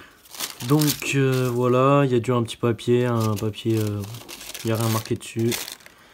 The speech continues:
Et puis on va regarder tout de suite la chaussure. Alors je l'ai ouvert vite fait pour voir ce que ça donnait. Et puis, euh, je sais pas si c'est deux mille dix-sept ou deux mille dix-huit, dites-moi en commentaire.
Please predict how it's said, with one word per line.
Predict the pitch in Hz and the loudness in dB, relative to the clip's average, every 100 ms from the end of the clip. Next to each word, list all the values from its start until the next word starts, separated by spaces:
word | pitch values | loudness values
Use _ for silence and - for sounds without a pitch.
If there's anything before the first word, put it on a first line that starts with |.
| - - - | -20 -12 -10
Et | |
puis | 101 127 | -4 -2
on | 117 | 0
va | 113 117 | 0 -2
regarder | 113 123 110 107 117 | -4 -6 -4 -2 -4
tout | - | -6
de | |
suite | - 120 110 - - | -8 -6 -6 -8 -10
la | 123 127 | -6 -6
chaussure. | - 127 - 107 98 - - - - - - - - - | -6 -10 -6 -6 -6 -10 -16 -16 -20 -20 -20 -20 -18 -8
Alors | 123 127 120 | 2 2 2
je | 117 | 2
l'ai | 139 | 4
ouvert | 135 131 135 | 4 4 0
vite | 127 117 | 0 -8
fait | - 139 135 | -2 0 0
pour | 131 | 0
voir | 117 120 | -4 -4
ce | |
que | - | -6
ça | 117 - 117 | -8 -2 0
donnait. | 117 120 120 131 143 143 | 0 0 0 0 0 -2
Et | 120 113 | -6 -6
puis, | - 113 113 | -4 -2 0
euh, | 113 110 110 110 107 107 - - - - | 0 0 0 -2 -4 -8 -16 -18 -18 -6
je | |
sais | 120 | -4
pas | 113 143 | 2 2
si | - 143 | 2 4
c'est | 131 131 | 6 6
deux | 120 120 | 4 4
mille | 139 131 | 4 4
dix-sept | 123 147 139 | 2 -2 0
ou | |
deux | 123 | 2
mille | 127 123 | 4 4
dix-huit, | 117 117 131 | 2 2 2
dites-moi | - 120 117 | 0 2 4
en | 113 | 4
commentaire. | 113 110 110 123 123 127 | 4 2 2 2 2 0